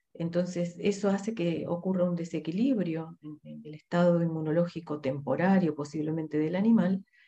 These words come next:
y esto haga entonces que sean más vulnerables. En, ¿frente a qué tenemos que estar alerta? Por supuesto, las dermatofitosis, que es lo más común, porque uno le ve la lesión, la mancha, después se contagia a las personas.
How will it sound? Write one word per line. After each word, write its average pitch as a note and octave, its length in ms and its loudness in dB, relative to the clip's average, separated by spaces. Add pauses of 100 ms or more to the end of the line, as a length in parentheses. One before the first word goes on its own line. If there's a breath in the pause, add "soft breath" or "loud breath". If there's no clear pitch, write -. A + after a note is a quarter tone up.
(360 soft breath)
y F#3+ 200 2
esto F#3 240 2
haga F#3+ 180 6
entonces F#3 500 2
que - 100 -8
sean F3 240 4
más E3 200 4
vulnerables. D3 800 -4 (560)
En, F#3+ 300 2
¿frente G3+ 280 4
a G3 60 6
qué A3+ 80 6
tenemos G#3+ 320 6
que F3+ 80 0
estar F3 200 0
alerta? E3 280 0
Por G3 120 4
supuesto, F#3+ 360 4
las F3 140 4
dermatofitosis, F3+ 840 2
que E3+ 100 -2
es F3 60 -2
lo D#3+ 100 -2
más D#3+ 160 -6
común, A3+ 520 12
porque E3 240 4
uno D#3 140 -2
le D3 120 2
ve D3 100 2
la D3 120 0
lesión, G3+ 600 8
la D#3+ 120 4
mancha, F#3+ 540 6
después E3+ 300 -2
se D#3 120 -4
contagia E3+ 500 2
a C3 40 0
las C#3+ 140 -6
personas. F#3+ 800 6